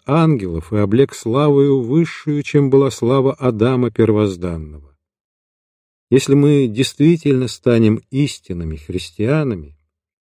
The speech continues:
если понудим себя на деле исполнять то, чему учил пришедший ради нас Господь Иисус Христос, то и мы удостоимся этой славы.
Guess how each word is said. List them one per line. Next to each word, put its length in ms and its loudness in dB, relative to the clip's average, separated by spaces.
если 280 2
понудим 560 4
себя 280 2
на 200 2
деле 420 4
исполнять 540 0
то, 220 6
чему 400 -2
учил 340 -4
пришедший 680 0
ради 200 -4
нас 220 -4
Господь 580 -4
Иисус 400 -14
Христос, 680 -4
то 120 6
и 140 8
мы 400 2
удостоимся 840 0
этой 260 -12
славы. 500 -18